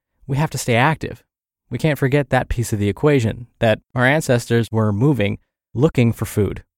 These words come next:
hunting food. So we can't forget that we need to burn calories too.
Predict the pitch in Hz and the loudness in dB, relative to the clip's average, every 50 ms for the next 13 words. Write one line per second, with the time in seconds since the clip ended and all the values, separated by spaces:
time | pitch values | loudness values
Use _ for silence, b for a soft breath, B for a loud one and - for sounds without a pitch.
0 | _ _ _ _ - 151 165 151 147 120 101 - - 101 92 - - - _ _ | _ _ _ _ 0 2 2 2 2 0 0 0 -2 -4 -4 -6 -8 -14 _ _
1 | _ _ _ _ _ _ _ _ _ _ - - 135 135 - 175 160 - - 151 | _ _ _ _ _ _ _ _ _ _ -6 -4 -4 0 0 0 0 0 0 -2
2 | 127 - 139 135 123 - _ _ _ _ _ _ - 127 127 139 147 135 127 110 | 0 2 2 2 0 -2 _ _ _ _ _ _ -2 0 2 2 2 2 2 2
3 | 127 123 117 110 - - 135 139 131 120 107 101 101 101 101 - - - 101 - | 2 2 2 0 0 0 0 2 2 2 0 0 -2 -4 -6 -6 -6 -6 -6 -6